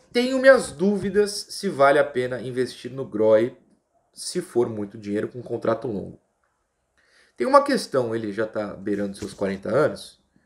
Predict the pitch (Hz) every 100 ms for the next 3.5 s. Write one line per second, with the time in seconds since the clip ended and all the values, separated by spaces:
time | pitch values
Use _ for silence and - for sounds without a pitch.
0 | _ _ - 95 95 92 - 95 104 135
1 | - - _ - - _ _ _ 233 262
2 | 151 135 147 160 170 - 120 120 - 127
3 | 113 113 120 -